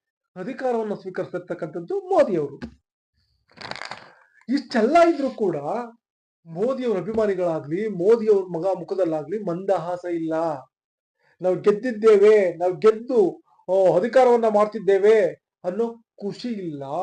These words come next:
ಅಥವಾ ಒಂದು ಫೀಲ್ ಇಲ್ಲ. ಕಾರಣ ಏನಂದ್ರೆ ಈ ಬಾರಿ ಅವರ ಗೆಲುವಾಗಿದೆ ಅಂತ.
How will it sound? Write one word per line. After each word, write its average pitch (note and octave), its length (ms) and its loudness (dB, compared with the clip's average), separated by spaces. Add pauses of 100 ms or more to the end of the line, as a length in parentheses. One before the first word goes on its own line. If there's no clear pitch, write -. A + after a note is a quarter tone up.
(300)
ಅಥವಾ F#3+ 220 -6
ಒಂದು E3+ 140 -8
ಫೀಲ್ A3+ 460 -8
ಇಲ್ಲ. D3+ 300 -6 (680)
ಕಾರಣ C4 280 -2
ಏನಂದ್ರೆ C4 560 2
ಈ B3+ 440 2
ಬಾರಿ B3+ 400 4
ಅವರ B3+ 200 2 (260)
ಗೆಲುವಾಗಿದೆ B3+ 840 6
ಅಂತ. G#3 220 -2